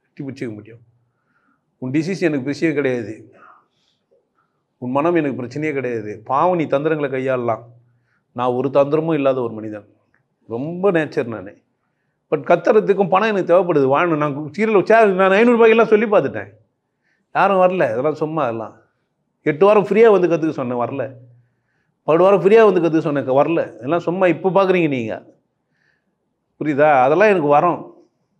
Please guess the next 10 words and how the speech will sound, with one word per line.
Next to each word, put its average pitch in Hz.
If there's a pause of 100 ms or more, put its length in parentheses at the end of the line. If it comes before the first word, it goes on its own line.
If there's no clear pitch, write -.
(220)
கடவுள் 196
சொல்லி 208
கொடுத்துட்டான். 156
அது -
மாதிரிலாம் 147
எல்லாம் 190
சொல்லக்கூடாது, 180
மரியாதை 170
இல்லை 113
அதுக்கு. -